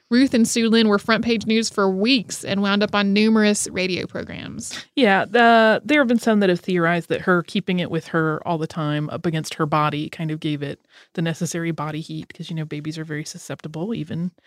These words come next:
Speaker 2: fur babies,
Speaker 1: Yeah.
Speaker 2: uh, to losing their body heat very quickly when they're young. So it probably did help it that she was
Speaker 1: Yeah.
Speaker 2: clingy with it.
Speaker 1: Well, and baby pandas also, their digestive systems are not actually built to digest anything, and so the mother has to move the baby around all the time. So if
Speaker 2: Yes.
Speaker 1: she was carrying the baby panda around, that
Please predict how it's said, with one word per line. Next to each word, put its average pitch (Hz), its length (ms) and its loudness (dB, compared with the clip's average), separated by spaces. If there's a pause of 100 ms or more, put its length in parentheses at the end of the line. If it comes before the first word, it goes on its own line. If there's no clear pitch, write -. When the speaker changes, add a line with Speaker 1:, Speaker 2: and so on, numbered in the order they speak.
(280)
Speaker 2:
fur 165 300 -2
babies, 160 680 -4
Speaker 1:
Yeah. 190 280 4
Speaker 2:
uh, 143 60 0
to - 160 0
losing 170 340 2
their 165 180 -2
body 170 260 -2
heat 170 180 -6
very 160 140 -4
quickly - 280 -4
when 160 120 0
they're 160 100 -4
young. 156 460 -2 (220)
So 330 180 0
it 359 120 2
probably 277 360 4
did 185 180 2
help 156 300 -2
it - 240 -4
that 170 180 0
she - 180 0
was 170 80 2
Speaker 1:
Yeah. 190 360 4
Speaker 2:
clingy 180 320 2
with 196 160 0
it. 214 240 -2
Speaker 1:
Well, 285 160 6
and 277 80 4
baby 294 240 4
pandas 294 340 2
also, 233 300 2
their 214 140 2
digestive 202 520 0
systems 277 460 0
are 214 100 6
not 196 200 2
actually 202 400 0
built 196 240 -2
to 214 100 -8
digest 185 580 -2
anything, 262 460 0
and 247 100 4
so 202 140 0
the 196 100 0
mother 196 300 0
has 196 140 0
to 185 100 -2
move 175 300 -2
the 196 80 -2
baby 190 260 -2
around 165 380 -2
all 214 80 -2
the 240 80 -4
time. 269 320 -2
So 190 60 0
if - 20 0
Speaker 2:
Yes. 208 200 2
Speaker 1:
she 285 140 2
was 277 160 0
carrying 240 420 0
the 240 80 0
baby 202 300 -2
panda 208 300 -2
around, 170 240 -4
that 185 340 -4